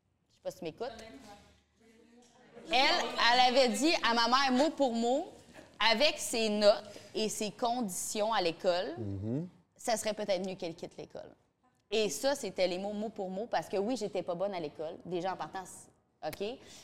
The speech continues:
Speaker 1: Mais, euh, donc, moi et ma mère, on a décidé de quitter, et ça, ça me restait dans la tête. C'est comme si, tout de suite en partant, je, je partais comme loser de là. Comment tu ?
Speaker 2: Ouais, mais là, j'ai une couple de questions, là.
Speaker 1: Vas-y.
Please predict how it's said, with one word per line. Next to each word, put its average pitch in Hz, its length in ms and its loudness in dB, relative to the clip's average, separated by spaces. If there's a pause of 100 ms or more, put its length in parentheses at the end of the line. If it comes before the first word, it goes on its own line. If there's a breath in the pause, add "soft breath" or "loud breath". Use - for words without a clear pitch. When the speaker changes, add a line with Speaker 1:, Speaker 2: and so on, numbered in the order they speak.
(180 loud breath)
Speaker 1:
Mais, 202 460 0
euh, 160 760 0
donc, 175 300 -2
moi 180 200 0
et - 20 -10
ma 185 100 -4
mère, 185 180 -2
on 185 40 -4
a 165 60 -2
décidé 165 320 -6
de 170 100 -2
quitter, 220 460 -10
et 180 100 -2
ça, 208 200 -6
ça 185 140 -2
me 175 160 -4
restait 180 440 -6
dans 165 240 -2
la 196 140 0
tête. 214 100 -4
C'est 190 160 -8
comme 226 180 -2
si, 214 380 -8
tout 220 40 -14 (400 soft breath)
de - 40 -16
suite 262 160 2
en 240 100 4
partant, 208 300 0 (1120)
je, - 180 -14
je - 140 -14
partais 208 300 -2
comme 196 280 -2
loser 190 380 -4 (400)
de 170 100 -6 (120)
là. 160 100 -8 (500)
Comment 180 220 -6
tu ? 180 140 -16 (200)
Speaker 2:
Ouais, 131 680 -4
mais 107 320 -2
là, 143 180 -2
j'ai 120 140 -4
une 110 100 -2
couple 139 160 -2
de 117 80 -2
questions, 131 560 -6
là. 101 120 -2
Speaker 1:
Vas-y. 95 200 -8